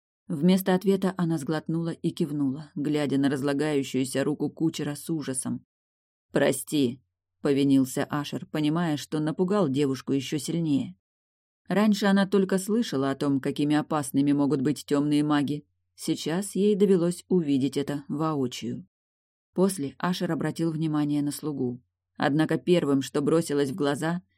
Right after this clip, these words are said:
была извивающаяся неподалёку тварь, похожая на отожравшуюся гусеницу. Он сразу понял, с чем им пришлось иметь дело. Недолго думая, Ашер схватил первый попавшийся камень и опустил его на пиявку.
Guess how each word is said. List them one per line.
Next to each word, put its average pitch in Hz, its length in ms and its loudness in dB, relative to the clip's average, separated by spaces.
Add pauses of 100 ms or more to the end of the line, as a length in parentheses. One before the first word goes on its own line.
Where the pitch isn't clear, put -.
(120)
была 175 380 6
извивающаяся 165 920 0
неподалёку 160 560 0
тварь, 185 540 -2
похожая 147 540 -2
на 147 160 2
отожравшуюся 147 840 -4
гусеницу. 190 640 -4 (560)
Он 175 220 2
сразу 202 400 0
понял, 180 520 2
с - 160 -14
чем 185 280 4
им 175 120 4
пришлось 143 540 -2
иметь 139 400 2
дело. 135 460 -4 (760)
Недолго 185 540 8
думая, 185 480 6
Ашер 180 340 -2
схватил 160 480 0
первый 151 400 2
попавшийся 151 640 -4
камень 170 440 0 (260)
и 214 120 8
опустил 165 600 2
его 139 300 0
на 139 120 2
пиявку. 131 600 -4